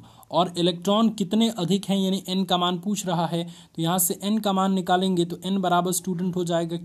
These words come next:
क्यू बटा ई, हो जाएगा ना? अच्छा, क्यू का मान, आवेश का मान है बारह दशमलव आठ गुणे दस की घात माइनस उन्नीस कूलाम,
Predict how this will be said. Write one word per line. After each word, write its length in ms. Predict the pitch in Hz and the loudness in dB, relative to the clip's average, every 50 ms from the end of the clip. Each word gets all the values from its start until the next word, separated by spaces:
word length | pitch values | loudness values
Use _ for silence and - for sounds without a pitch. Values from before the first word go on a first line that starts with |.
| 170 | -6
क्यू 240 | - 196 220 233 226 | -2 0 2 2 2
बटा 360 | 175 165 160 156 165 160 160 - - | 0 -2 -2 0 0 0 0 -2 -4
ई, 140 | 147 127 117 - - - _ _ _ _ - | -8 -10 -10 -10 -14 -20 _ _ _ _ -4
हो 60 | 165 | -2
जाएगा 280 | 165 190 190 190 185 196 | 0 2 2 2 2 0
ना? 160 | 208 220 220 - - - - - | 0 -2 -4 -8 -20 -20 -14 -10
अच्छा, 180 | 147 143 143 127 117 117 - - - - _ _ _ _ - | -8 -8 -6 -8 -8 -10 -14 -20 -20 -20 _ _ _ _ -2
क्यू 220 | - 208 233 240 | 2 2 4 4
का 160 | 214 220 208 | 4 2 4
मान, 220 | 202 202 202 220 220 | 4 4 4 2 2
आवेश 440 | - 160 160 165 175 190 208 202 - | 2 2 4 4 6 4 2 2 0
का 140 | - 202 | 0 2
मान 200 | 190 190 190 196 | 2 2 2 2
है 120 | 170 190 185 160 139 | 2 2 0 0 0
बारह 320 | 147 151 165 180 202 214 | 2 2 4 4 2 2
दशमलव 580 | 190 185 175 - - 185 180 175 180 180 180 180 170 | 0 0 -2 -2 -2 -2 -2 0 0 -2 -2 -2 0
आठ 280 | 165 170 180 175 170 | 0 0 0 -2 -4
गुणे 300 | 147 147 160 160 165 165 156 | -6 -4 -2 0 0 0 0
दस 240 | - 165 160 160 | -2 -4 -4 -4
की 140 | - - 170 | -4 -6 -6
घात 340 | 156 - 151 156 160 160 - | -4 -4 -4 -4 -4 -6 -6
माइनस 480 | 147 143 143 151 156 165 175 170 170 175 - | -4 -2 -2 -2 0 0 0 -2 -2 -4 -6
उन्नीस 320 | 156 147 151 170 175 170 170 | -8 -6 -4 -2 -2 -2 -2
कूलाम, 360 | 175 - 120 113 - - - | -4 -6 -6 -6 -6 -8 -10